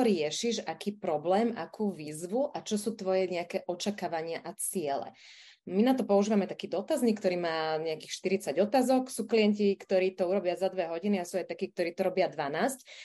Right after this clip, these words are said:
Už sme mali, že osemdesiatstranové letanie na čítanie. Čiže je to veľmi rôznorodé, ale v podstate to je pre nás taký ako keby základný pool vôbec na naštudovanie si toho klienta. A následne na základe toho si máme taký veľký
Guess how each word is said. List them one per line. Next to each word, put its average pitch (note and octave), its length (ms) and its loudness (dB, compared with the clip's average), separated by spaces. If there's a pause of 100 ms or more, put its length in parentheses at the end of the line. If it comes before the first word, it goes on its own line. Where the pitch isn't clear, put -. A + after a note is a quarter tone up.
Už G3+ 160 4
sme F#3 80 6
mali, E3+ 240 4
že F3 80 4
osemdesiatstranové E3+ 1120 2
letanie F3+ 640 2
na G3+ 160 0
čítanie. A3 560 0 (320)
Čiže G3 160 4
je - 80 0
to F#3+ 80 0
veľmi A3+ 240 4
rôznorodé, F3 720 0
ale F3 240 0
v - 80 -20
podstate G#3 400 0
to G#3 80 -2
je G#3 80 2
pre F#3+ 160 0
nás G3+ 160 0
taký A3 320 -2
ako G3 80 -4
keby G3 240 -2
základný F#3+ 720 2
pool F#3+ 240 2
vôbec F3+ 320 0
na F#3 80 0
naštudovanie E3+ 720 -4
si E3+ 160 -8
toho F#3 160 -2
klienta. F3 640 -6 (440)
A - 80 -6
následne G3+ 560 4
na F3 80 2
základe F#3+ 320 0
toho F#3 160 -4
si F#3+ 160 -4
máme F3 240 -2
taký D#3+ 160 -12
veľký F3 240 -2